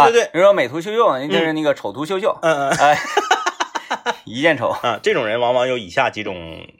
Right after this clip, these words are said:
Speaker 1: 几种特点。
Speaker 2: 啊。
Speaker 1: 第一，生-，标榜自己生活精致。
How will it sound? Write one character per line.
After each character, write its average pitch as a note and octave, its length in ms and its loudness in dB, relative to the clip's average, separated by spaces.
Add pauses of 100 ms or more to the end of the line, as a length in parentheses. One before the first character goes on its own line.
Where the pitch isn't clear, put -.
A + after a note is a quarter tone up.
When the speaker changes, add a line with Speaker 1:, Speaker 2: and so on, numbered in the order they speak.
(100)
Speaker 1:
几 A2+ 120 -10
种 F#2 280 -10 (480)
特 C#3 140 0
点。 - 260 -12
Speaker 2:
啊。 F#2+ 340 -2
Speaker 1:
第 D#3 280 -4
一， D#3+ 160 -14 (960)
生-， C4 640 -2 (100)
标 D#4+ 300 6
榜 - 280 0
自 B3 160 -8
己 - 220 -14
生 A#3+ 360 -4
活 F#3+ 220 0
精 G3 380 -4
致。 - 260 -10